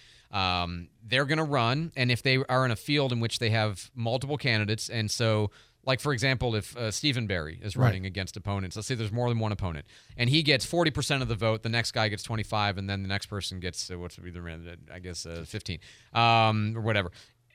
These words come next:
Speaker 1: He didn't get a majority, but
Speaker 2: Right.
Speaker 1: he got the most of the ones who ran.
Speaker 2: Mm.
Speaker 1: This would have required him to run again against the number two person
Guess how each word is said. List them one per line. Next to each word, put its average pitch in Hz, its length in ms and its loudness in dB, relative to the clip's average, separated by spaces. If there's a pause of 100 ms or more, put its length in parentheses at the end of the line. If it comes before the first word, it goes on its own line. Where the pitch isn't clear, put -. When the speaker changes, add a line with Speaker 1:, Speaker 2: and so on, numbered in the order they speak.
(140)
Speaker 1:
He 139 200 4
didn't 202 160 6
get 196 100 4
a 190 40 4
majority, 143 640 4
but 127 100 2
Speaker 2:
Right. 117 120 6
Speaker 1:
he 131 60 2
got 123 300 4
the 131 140 -2
most 135 320 2
of 127 100 0
the 123 80 -2
ones 117 280 0
who 120 80 0
ran. 113 280 2
Speaker 2:
Mm. 139 240 -10
Speaker 1:
This 143 240 0
would 143 160 2
have 113 180 2
required 135 480 2
him 123 160 2
to 117 80 -2
run 113 200 0
again 156 400 2
against 117 320 0
the 127 40 -4
number 113 200 -2
two 127 140 -2
person 104 460 -4